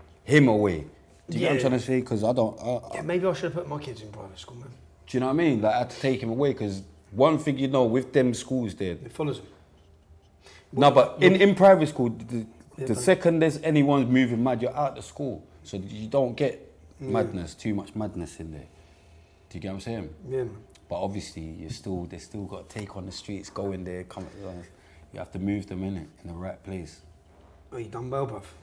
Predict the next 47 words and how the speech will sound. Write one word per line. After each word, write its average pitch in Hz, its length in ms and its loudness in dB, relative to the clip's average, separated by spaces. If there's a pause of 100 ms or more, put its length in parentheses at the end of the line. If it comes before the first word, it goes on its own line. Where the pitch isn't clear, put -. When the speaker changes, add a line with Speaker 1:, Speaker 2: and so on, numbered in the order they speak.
(280)
Speaker 2:
Maybe 117 180 -12
I 110 60 -14
should 120 200 -12
have 120 100 -10
done 117 140 -10
mine, 131 240 -6
man, 101 160 -14
'cause 101 80 -8
Speaker 1:
Yeah. 113 80 -2
Speaker 2:
mine 113 140 -2
have 117 80 -6
had 113 160 -12
difficulties 113 460 -14
through 101 140 -16
their 98 80 -18
schools. - 260 -20 (120)
Speaker 1:
<laughs> - 140 -20
Yeah, 117 420 0 (140)
well, 101 340 -4
you 95 100 -12
can, 98 180 -10
you 92 80 -6
might, 120 180 -6
oh, 107 140 -8 (160)
they're 117 120 -4
still 120 200 -6
in 139 120 2
Luton. 156 360 0 (580)
Speaker 2:
Nah, 160 320 0 (100)
but - 80 -12
Speaker 1:
I 110 120 0
was 160 100 2
Speaker 2:
close, 156 80 0
Speaker 1:
about 113 200 -2
to 107 100 -8
say 127 220 -4
that 110 120 -4
Speaker 2:
very 175 200 4
Speaker 1:
would 151 40 -2
be, - 60 -6
Speaker 2:
close 151 220 -2
to. 139 140 -10
Speaker 1:
yeah, 131 280 -6
that 127 180 -6
would 113 140 -4
be 107 80 -2
mad. 92 240 -4